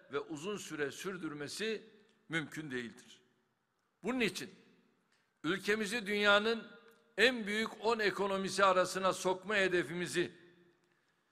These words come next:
seksen üç milyonun tamamına teşmil ederek planlıyoruz. İnşallah bugüne kadar pek çok alanda ülkemizi hedefine ulaştırdığımız gibi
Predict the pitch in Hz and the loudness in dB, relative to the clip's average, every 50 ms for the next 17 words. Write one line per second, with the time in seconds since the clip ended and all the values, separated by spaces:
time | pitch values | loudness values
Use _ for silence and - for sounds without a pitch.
0 | _ - - - 185 196 190 - 208 220 233 262 233 - - 196 208 208 208 208 | _ -8 -2 2 2 2 2 2 2 2 2 0 -4 -4 -4 -2 0 2 2 2
1 | 202 208 220 226 220 196 - - - - - - _ _ - - 226 269 262 233 | 4 4 2 2 0 -2 -10 -16 -18 -20 -20 -20 _ _ -4 2 2 4 6 6
2 | 220 214 208 202 202 214 208 185 - 185 175 - - 190 196 185 185 180 180 170 | 6 6 4 2 2 0 0 0 0 -2 -4 -4 -4 -4 -2 0 2 2 2 2
3 | 175 180 185 185 180 - 160 165 156 151 151 139 127 110 90 - - - - _ | 2 2 0 -2 -4 -4 -2 -2 -2 -2 -4 -6 -8 -8 -10 -12 -20 -20 -20 _
4 | _ _ _ _ _ _ _ _ _ _ _ _ _ _ - 220 240 190 - 170 | _ _ _ _ _ _ _ _ _ _ _ _ _ _ -6 -6 -4 -4 -2 -2
5 | 156 147 135 135 135 131 120 - - - _ _ _ _ _ _ _ _ _ _ | -2 -2 -2 -2 -4 -6 -8 -12 -20 -20 _ _ _ _ _ _ _ _ _ _
6 | 139 185 247 220 220 214 208 208 185 180 190 196 190 180 180 - - 208 226 - | -6 -6 -2 2 4 6 6 8 8 8 6 6 6 4 2 2 2 2 2 2
7 | - - 190 185 185 185 175 175 180 180 180 185 185 185 180 139 - - - - | 0 -2 -2 -2 0 2 4 4 6 4 4 6 6 6 6 4 0 -8 -16 -18
8 | - - - - - - - 170 202 190 - 175 208 208 202 185 180 226 220 214 | -20 -20 -20 -20 -10 -2 0 0 0 2 2 0 0 2 0 -2 2 4 4 4
9 | 202 202 185 - 185 196 202 190 185 180 180 170 - - 175 180 165 170 180 180 | 4 2 -2 -2 -4 -4 -2 0 4 4 4 4 2 0 -2 -2 0 0 -2 -2
10 | 185 190 190 147 139 180 170 180 190 190 190 190 190 - - | -2 -2 -6 -6 -6 -6 -4 -2 -2 -2 -4 -6 -18 -20 -20